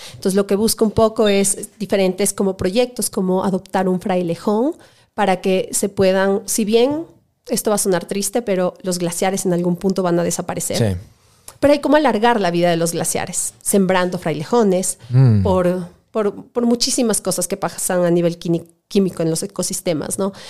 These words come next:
Speaker 1: Entonces, justamente fuimos a Cumbres Blancas porque quedamos entre los quinientos mejores proyectos del mundo que pueden aportar al planeta. Entonces, habían una cantidad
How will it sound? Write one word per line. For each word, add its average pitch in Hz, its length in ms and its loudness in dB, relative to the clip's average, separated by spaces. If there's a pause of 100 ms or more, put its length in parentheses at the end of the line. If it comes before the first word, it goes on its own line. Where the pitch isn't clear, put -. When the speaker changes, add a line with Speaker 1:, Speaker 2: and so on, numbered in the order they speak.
(100)
Speaker 1:
Entonces, - 260 -4
justamente 302 380 0
fuimos 302 280 0
a 269 60 0
Cumbres 254 300 2
Blancas 254 320 0
porque 233 240 0
quedamos 220 340 2
entre 214 200 2
los 196 160 2
quinientos 233 520 4
mejores 226 380 0
proyectos 220 480 -2
del 202 120 2
mundo 233 460 4 (320)
que 226 120 2
pueden 233 280 4
aportar 220 480 2
al 202 160 0
planeta. 170 380 -2
Entonces, 277 360 -4
habían 254 320 2 (160)
una 269 220 2
cantidad 220 760 0